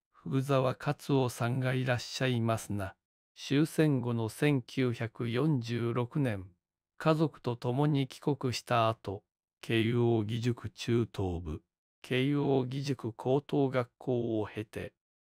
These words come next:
慶応義塾大学法学部、政治学科へ進学され、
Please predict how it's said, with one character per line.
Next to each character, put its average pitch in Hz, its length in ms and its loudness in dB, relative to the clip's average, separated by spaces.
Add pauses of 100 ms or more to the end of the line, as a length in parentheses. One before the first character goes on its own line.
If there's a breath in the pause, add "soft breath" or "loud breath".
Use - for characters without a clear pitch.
(120)
慶 123 320 0
応 135 320 4
義 120 180 -4
塾 131 300 0
大 113 240 2
学 110 380 -4
法 110 260 0
学 85 360 -10
部、 82 200 -10 (400)
政 143 400 0
治 120 80 -2
学 110 220 -4 (100)
科 107 140 -2
へ 101 100 -2
進 113 400 -4
学 120 240 -2
さ - 180 -6
れ、 87 220 -10